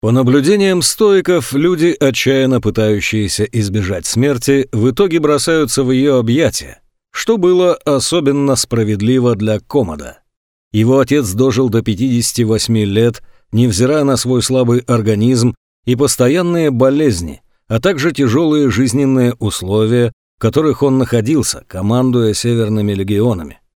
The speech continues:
В отличие от него, Комод обречен впадать в паранойю и ярость,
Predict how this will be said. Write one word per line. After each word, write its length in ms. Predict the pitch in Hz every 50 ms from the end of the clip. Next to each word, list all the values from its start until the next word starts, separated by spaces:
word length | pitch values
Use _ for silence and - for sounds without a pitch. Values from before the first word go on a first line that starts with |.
| _ _ _ _ _ _
В 100 | - 110
отличие 460 | 127 123 151 196 214 - - 175 175
от 120 | 165 143 117
него, 380 | 151 151 160 202 240 220 139
Комод 500 | 120 - 180 214 208 180 180 - - - -
обречен 600 | - 160 147 135 139 139 120 - - 185 185 147
впадать 500 | - - - 120 113 107 123 143 143 120
в 100 | - -
паранойю 680 | - 104 98 92 90 107 113 120 127 123 123 123 107 -
и 80 | - 110
ярость, 600 | 98 87 82 90 101 110 117 127 123 - -